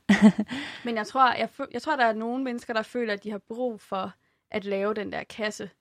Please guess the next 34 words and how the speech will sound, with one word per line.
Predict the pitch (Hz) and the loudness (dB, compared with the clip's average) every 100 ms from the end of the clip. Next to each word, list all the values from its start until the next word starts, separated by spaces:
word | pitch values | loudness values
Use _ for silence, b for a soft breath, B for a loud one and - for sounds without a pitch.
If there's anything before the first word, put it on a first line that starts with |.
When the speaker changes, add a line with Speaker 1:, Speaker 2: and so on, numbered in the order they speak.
| _ _ - | _ _ -2
Speaker 1:
Mhm. | 185 185 | 0 2
Speaker 2:
øh, | 208 190 208 | 2 2 0
for | |
at | 202 | -2
føle | - 277 311 | -6 -6 -4
sig | 330 208 | -4 -8
normale. | 190 - - - - - 208 | -8 -10 -12 -14 -18 -4 2
Speaker 1:
Ja. | 202 202 - | 4 2 -2
Speaker 2:
Altså, | 214 220 | -8 -8
fordi | - 214 190 | -10 -8 -4
at | 190 208 | -4 -2
nu | 254 | -2
har | 240 | 0
vi | 254 | -2
snakket | - 208 185 | -2 -2 -2
meget | 190 190 - | -2 -2 0
om, | 190 - | -2 -2
at | 190 190 | -6 -6
man | 185 | -6
kan | 202 | -6
være | 185 | -6
stolt | - 202 196 | -4 -4 -2
af | 175 | -4
at | 190 | -6
føle | 196 | -10
sig | - - | -8 -2
anderledes, | 196 233 220 175 208 - - b b b | 0 0 -2 -6 -8 -12 -20 b b b
men | 214 214 190 - _ _ - | -2 -2 -2 -8 _ _ -10
samtidig | - 220 240 262 220 | 0 0 2 -2 -2
så | 220 | 0
er | |
der | 208 | 2
jo | 196 | 2
også | 196 - - | 0 -2 -12